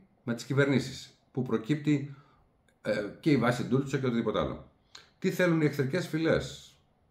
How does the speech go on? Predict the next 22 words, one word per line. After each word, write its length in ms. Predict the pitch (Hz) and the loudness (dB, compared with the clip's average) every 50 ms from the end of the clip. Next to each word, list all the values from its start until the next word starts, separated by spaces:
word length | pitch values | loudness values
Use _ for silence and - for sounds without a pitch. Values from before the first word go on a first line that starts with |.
| _ _ _ _ | _ _ _ _
Διάφορες 340 | - 113 131 131 135 117 110 | 0 2 2 2 2 0 0
πρώτες 300 | - 110 104 - - - | 0 -4 -4 -4 -2 -2
ύλες 220 | 139 151 165 160 | -2 0 0 0
μαζί 180 | 127 - 98 127 | -2 -2 0 0
με 60 | 123 | 0
το 80 | 113 110 | 0 0
χαλκό 340 | - 87 80 - - 135 156 | -2 -2 -4 -2 0 0 0
για 120 | 151 123 | 0 -2
την 100 | - - | -4 -4
τεχνολογία 440 | - 85 92 87 85 82 87 123 135 | -8 -6 -4 -2 -2 0 0 0 -2
τους, 140 | 131 165 - | -2 -4 -4
το 120 | - 98 | -4 -2
νερό 260 | 87 85 85 98 107 | 0 0 2 2 0
σας, 440 | 104 - 160 175 175 - - - _ _ _ _ _ _ _ _ _ _ _ _ _ _ _ | 0 0 -2 -4 -4 -8 -16 -20 _ _ _ _ _ _ _ _ _ _ _ _ _ _ _
ή 120 | - 73 | -8 -4
καλύτερο 380 | - - 117 117 113 113 104 104 | 2 4 4 4 4 2 0 0
το 100 | - 101 | 0 0
υδρογόνο, 600 | 90 85 85 82 80 104 139 165 190 208 208 - - - _ _ _ _ _ _ _ _ _ _ _ _ _ _ _ _ _ _ _ _ _ _ _ _ _ _ _ _ | 0 0 0 0 2 2 0 0 -2 -4 -6 -10 -14 -20 _ _ _ _ _ _ _ _ _ _ _ _ _ _ _ _ _ _ _ _ _ _ _ _ _ _ _ _
και 140 | - 110 - | -8 -6 -4
κάποια 400 | - - 131 156 147 - - 90 | 0 2 2 2 2 0 -4 -4
από 100 | 73 76 | -4 -6
αυτά 560 | - - - 147 170 180 185 180 - - - | -8 -4 -2 -2 -2 -2 -2 -6 -10 -16 -20